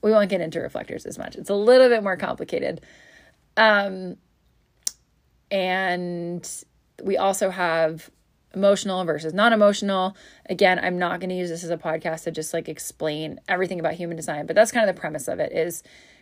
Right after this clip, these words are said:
with your human design chart, you can see more about your purpose, more about your gifts, and, um, how you are supposed to manifest that in the world. It doesn't mean that your human design chart is gonna tell you what your job should be. It's not gonna tell you that you need to be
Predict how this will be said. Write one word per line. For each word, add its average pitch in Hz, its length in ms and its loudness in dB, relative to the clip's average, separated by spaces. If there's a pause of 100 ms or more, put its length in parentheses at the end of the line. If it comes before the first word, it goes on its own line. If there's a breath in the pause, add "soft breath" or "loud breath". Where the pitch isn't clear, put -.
(140 loud breath)
with 226 200 6
your 262 140 4
human 214 220 0
design 165 280 -2
chart, 160 300 -2
you 175 160 -4
can 170 220 -10
see 196 400 -2
more 180 360 0
about 190 220 0
your 220 100 0
purpose, 175 520 -2
more 165 220 -4
about 160 200 -4
your 196 100 -2
gifts, 165 600 -2 (420 loud breath)
and, 165 560 -6 (140)
um, - 560 -8 (1300)
how 196 300 2
you 202 160 2
are 190 100 2
supposed 180 280 -2
to 170 60 -8
manifest 156 420 -4
that 147 260 -4
in - 100 -10
the - 80 -10
world. - 260 -4
It 175 80 -2
doesn't 214 280 4
mean 196 320 -2
that 170 140 0
your 170 140 -2
human 180 220 -6
design 156 260 -4
chart - 320 -10
is 170 160 -6
gonna 165 140 -4
tell 160 200 -2
you 170 160 -2
what - 180 -4
your 170 120 -4
job 147 360 -2
should 170 180 -4
be. 185 140 2
It's 165 120 -4
not 156 160 -4
gonna 151 160 -8
tell 165 240 -2
you 165 140 -4
that 156 160 -4
you - 80 -8
need 151 200 -8
to 156 80 -8
be 156 360 -6